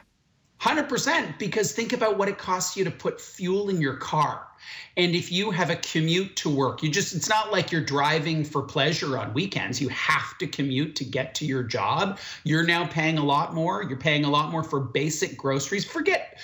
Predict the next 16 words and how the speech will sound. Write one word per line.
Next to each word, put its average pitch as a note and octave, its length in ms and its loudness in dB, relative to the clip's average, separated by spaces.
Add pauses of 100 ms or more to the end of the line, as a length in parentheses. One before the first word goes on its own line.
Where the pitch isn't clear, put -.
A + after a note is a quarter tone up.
(120)
Uber F#3+ 360 4
Eats G#3+ 220 -2
or D#3+ 100 2
ordering D#3 440 2
in. D#3+ 400 0 (520)
Cauliflower, F#3 880 0
bread, A#3+ 580 2
every D#4+ 400 -2
single G3 380 -2
thing F3+ 260 -4
that D#3+ 140 -2
you D3+ 100 0
bought B2 540 -2
costs - 760 -4
more. A2+ 420 0
And F3 260 4